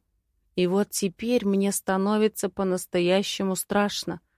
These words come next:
Парни решительно тащат меня на улицу,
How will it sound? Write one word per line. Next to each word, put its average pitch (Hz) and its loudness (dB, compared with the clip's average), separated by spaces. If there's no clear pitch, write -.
Парни 214 4
решительно 196 0
тащат 214 -4
меня 196 2
на 190 4
улицу, 220 2